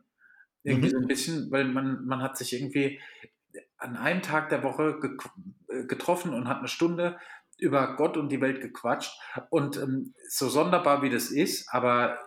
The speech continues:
Speaker 1: also, du weißt es wahrscheinlich auch als, als, äh, Ehemann und Vater, dass man, ähm, dass man, selbst wenn man abends Zeit hätte,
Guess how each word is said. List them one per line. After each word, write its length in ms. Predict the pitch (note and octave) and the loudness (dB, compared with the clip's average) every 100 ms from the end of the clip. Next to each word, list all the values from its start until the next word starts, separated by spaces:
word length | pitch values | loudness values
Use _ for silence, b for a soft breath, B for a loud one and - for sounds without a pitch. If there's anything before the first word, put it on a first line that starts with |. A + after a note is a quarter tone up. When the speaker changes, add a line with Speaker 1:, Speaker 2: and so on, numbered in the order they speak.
| - - | -14 -10
Speaker 1:
also, 340 | A#2+ A2+ A#2 - | -4 -2 -2 -6
du 220 | A#2 A#2 | -16 -6
weißt 280 | A#2 A#2 - | -2 -2 -4
es 100 | - | -4
wahrscheinlich 480 | G#2+ A2 G#2 G2+ - | -2 0 -2 -4 -6
auch 180 | A#2+ B2 | -4 -4
als, 380 | C3 - - - | -4 -6 -10 -12
als, 320 | - - - | -12 -12 -10
äh, 280 | A#2 A#2+ F#2 - - - _ _ - | -6 -6 -6 -12 -20 -20 _ _ -12
Ehemann 420 | - C3+ B2+ C3 C3+ | -4 -2 0 -2 -4
und 120 | C3 | -6
Vater, 480 | - C3+ C#3 D#3 B B B B - | -2 0 0 -2 B B B B 0
dass 220 | C3 - | 0 2
man, 380 | C3+ C3 C3 C3 | 2 2 0 -2
ähm, 600 | C3+ B2+ B2+ B2+ B2 A#2+ - _ _ _ - | 0 0 0 0 -2 -4 -10 _ _ _ -2
dass 220 | A#2 A#2+ | -2 0
man, 240 | A#2+ A#2+ | 0 0
selbst 380 | - D#3+ F#3+ - | 0 2 2 2
wenn 200 | D3 D3+ | 2 2
man 180 | D3+ C#3 | 0 -2
abends 640 | - C3+ C#3+ C#3+ - - - | 2 2 2 -2 -10 -14 -6
Zeit 440 | - B2 A#2+ - | 2 2 2 0
hätte, 480 | C#3+ D3+ G3 A3+ - | 0 2 2 2 -2